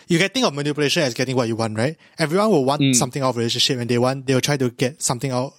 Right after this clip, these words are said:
Speaker 1: of the relationship as well. Let's say affection or more time with you, et cetera.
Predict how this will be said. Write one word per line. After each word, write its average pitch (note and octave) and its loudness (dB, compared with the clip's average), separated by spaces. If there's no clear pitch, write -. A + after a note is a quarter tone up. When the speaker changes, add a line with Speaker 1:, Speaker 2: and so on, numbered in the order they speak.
Speaker 1:
of B2 -2
the B2+ 2
relationship B2 0
as A#2 -2
well. B2 2
Let's A#2+ -2
say B2 -2
affection C3 0
or A#2 0
more C#3 2
time B2+ -2
with A#2+ -4
you, B2+ 6
et A#2 0
cetera. A#2+ -2